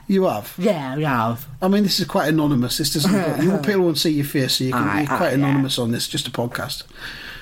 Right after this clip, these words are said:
Speaker 1: How many people have you killed, Michael?
Speaker 2: One.
Speaker 1: Just one?
Speaker 2: Just one.
Speaker 1: And was it a member of the Dancing Parrots?
Speaker 2: Uh, uh, no, no.
Speaker 1: It was an o-, um, uh, opposing gang member?
Speaker 2: No, it wasn't, it wasn't pers-, it wasn't a person.
Speaker 1: It wasn't a person?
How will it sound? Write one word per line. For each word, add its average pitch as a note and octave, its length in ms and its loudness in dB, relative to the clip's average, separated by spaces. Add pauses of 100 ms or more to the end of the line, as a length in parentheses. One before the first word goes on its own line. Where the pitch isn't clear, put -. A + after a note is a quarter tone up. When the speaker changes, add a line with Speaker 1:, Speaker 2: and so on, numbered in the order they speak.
Speaker 1:
How G3 160 2
many G#3 160 4
people G3+ 240 0
have D#3+ 80 2
you D3 80 -2
killed, F3 240 0
Michael? D3 340 -2 (1500)
Speaker 2:
One. B2 380 -2 (640)
Speaker 1:
Just - 180 -4
one? C#3+ 380 -2
Speaker 2:
Just - 220 -16
one. A#2+ 180 -8 (280)
Speaker 1:
And C#3 140 2
was D3+ 120 0
it D#3 80 -2
a D3+ 40 0
member D3+ 300 2
of C#3+ 80 0
the D3 100 -2
Dancing D3 320 0
Parrots? D3 500 -2 (460)
Speaker 2:
Uh, C#3+ 120 -4 (100)
uh, D3+ 160 0 (120)
no, D#3 440 0
no. C3 240 -2 (180)
Speaker 1:
It F3 40 0
was D#3 100 2
an D#3+ 80 2
o-, D#3+ 220 -4
um, E3 240 0
uh, D#3+ 240 0
opposing D3+ 440 0
gang C#3+ 220 2
member? C#3 180 4
Speaker 2:
No, A#3 80 4
it F#3 60 0
wasn't, G3 300 -2
it F#3+ 40 4
wasn't F#3 280 2
pers-, A3+ 280 2
it F#3 120 -4
wasn't G3 420 0
a G3 80 2
person. G3+ 480 0
Speaker 1:
It E3+ 40 2
wasn't G3+ 260 2
a - 40 -6
person? C#3+ 440 -2